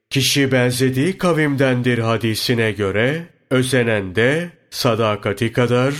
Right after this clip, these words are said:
hakiki müritlerle beraber olur. Hırkayı şeyhin elinden giymenin faydası nedir? Bunun bir tesiri var mıdır? Yoksa bu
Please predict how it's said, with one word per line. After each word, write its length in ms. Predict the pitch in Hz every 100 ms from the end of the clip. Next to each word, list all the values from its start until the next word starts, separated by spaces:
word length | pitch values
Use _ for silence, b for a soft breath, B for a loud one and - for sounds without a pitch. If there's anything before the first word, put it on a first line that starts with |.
| - - _ -
hakiki 580 | 135 135 170 165 185
müritlerle 800 | 170 160 151 - 156 139 117 110
beraber 500 | 110 107 113 107 113
olur. 640 | 113 113 110 101 - - - _ _ _ 127
Hırkayı 760 | 127 117 120 98 110 147 185 190 _ -
şeyhin 540 | - 135 127 117 180
elinden 680 | 185 156 147 143 139 131 123
giymenin 560 | 120 120 113 107 107 101
faydası 720 | - 120 104 104 - 196 185
nedir? 380 | 147 120 95 - - - - _
Bunun 500 | 110 127 123 123 117
bir 180 | 120 113
tesiri 680 | 110 127 113 - 120 147 175
var 200 | 185 151
mıdır? 440 | 110 107 113 101 - - - - _ _
Yoksa 560 | 120 123 127 - 113 101
bu 360 | 120 165 185